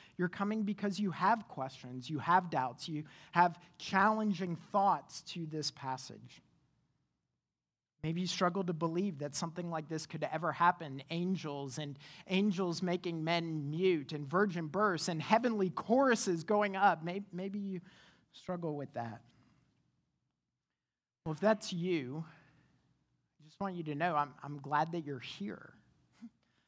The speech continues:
I'm glad that you would come with your doubts and your challenges. You're, you're welcome in this place. And you need to take your doubts seriously.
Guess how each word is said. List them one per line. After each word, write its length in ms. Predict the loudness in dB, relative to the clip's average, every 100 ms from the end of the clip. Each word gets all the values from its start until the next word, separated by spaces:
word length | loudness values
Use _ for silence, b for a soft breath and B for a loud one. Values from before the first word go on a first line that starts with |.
| _ _ _ -4
I'm 100 | 6
glad 240 | 6 6
that 140 | 2
you 100 | 0
would 180 | 0 -2
come 320 | 0 2 4 2
with 180 | -4
your 100 | -4
doubts 480 | 2 6 6 4 -2
and 100 | -8
your 120 | -6
challenges. 760 | -8 -8 -6 -4 -4 -6 -8 -6
You're, 380 | -6 -4 -6 -10 -14
you're 160 | -8 -6
welcome 480 | -2 -2 -2 -6 -8
in 100 | -8
this 180 | -10
place. 600 | -12 -12 -10 -10 -12 -14 -18 _ _ _ _ _ _ _ _ _ _ _
And 120 | -2
you 80 | 0
need 280 | 2 2 0
to 100 | -6
take 280 | -6 -6 -6
your 100 | -6
doubts 440 | -2 -2 -4 -6
seriously. 800 | -6 -6 -8 -8 -10 -12 -16 -20